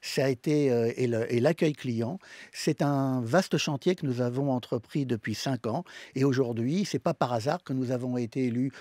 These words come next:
deux fois service client de l'année et que notre, euh, que notre service client progresse d'année en année. Et ça, ce sont les consommateurs qui le mesurent.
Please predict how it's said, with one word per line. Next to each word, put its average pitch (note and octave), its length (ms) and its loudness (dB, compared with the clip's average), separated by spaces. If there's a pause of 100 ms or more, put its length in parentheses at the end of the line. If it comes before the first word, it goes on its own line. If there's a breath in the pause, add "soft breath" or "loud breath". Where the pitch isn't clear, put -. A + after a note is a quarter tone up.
(140 loud breath)
deux D3 220 2
fois F3 260 0
service A#2+ 340 -6
client C3 300 -4
de A2+ 80 -4
l'année A#2+ 360 0 (280 loud breath)
et C#3+ 140 0
que D#3+ 180 4
notre, C#3 640 0 (300 loud breath)
euh, A2 280 -2
que C#3+ 120 -2
notre C3 300 0
service D3+ 420 0
client B2 340 -2
progresse D3 640 -2
d'année D3+ 340 2
en A#2+ 140 -2
année. B2+ 320 0 (180 loud breath)
Et - 80 -4
ça, D#3 140 -2
ce - 100 -8
sont - 140 -4
les A#2+ 80 2
consommateurs C3+ 640 0
qui - 120 -8
le G#2 100 -2
mesurent. G#2+ 380 -4